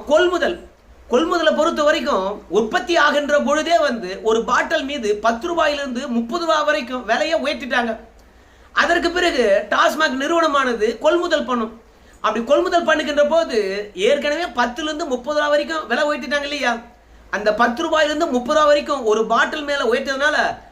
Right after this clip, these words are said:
அந்த காசு எங்க போச்சு அப்படின்னு அமலாக்கத்துறையானது புட்டு புட்டு வச்சிருக்குது. அதே மாதிரி டாஸ்மாக் நிறுவனத்துக்கு வந்த பிறகு கடைகளுக்கு போய் இயல்பா எம் ஆர் பியை விட பத்து ரூபாய் கூடுதலா விக்கிறாங்க.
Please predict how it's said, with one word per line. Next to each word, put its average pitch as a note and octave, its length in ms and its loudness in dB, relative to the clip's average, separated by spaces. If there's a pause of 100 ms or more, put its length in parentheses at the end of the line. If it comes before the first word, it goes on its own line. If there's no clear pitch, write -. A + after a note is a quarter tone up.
(120)
அந்த B3 340 0
காசு C#4+ 460 0
எங்க D4 360 2
போச்சு C#4+ 340 0
அப்படின்னு B3+ 560 -6 (100)
அமலாக்கத்துறையானது A#3+ 920 -4 (180)
புட்டு C4 240 -6
புட்டு E4 160 -6
வச்சிருக்குது. A#3+ 340 -8 (800)
அதே A#3+ 260 0
மாதிரி A#3 200 2 (400)
டாஸ்மாக் D4 540 2
நிறுவனத்துக்கு D4 440 0
வந்த C#4+ 160 2
பிறகு G#3+ 340 -2
கடைகளுக்கு C#4+ 480 0
போய் G3+ 500 -2 (560)
இயல்பா A#3+ 680 2
எம் A#3+ 240 0
ஆர் E4+ 240 2
பியை D4+ 160 -2
விட D#4 180 0 (340)
பத்து D4 280 -4
ரூபாய் G4 280 0
கூடுதலா E4+ 380 0
விக்கிறாங்க. A#3+ 360 -2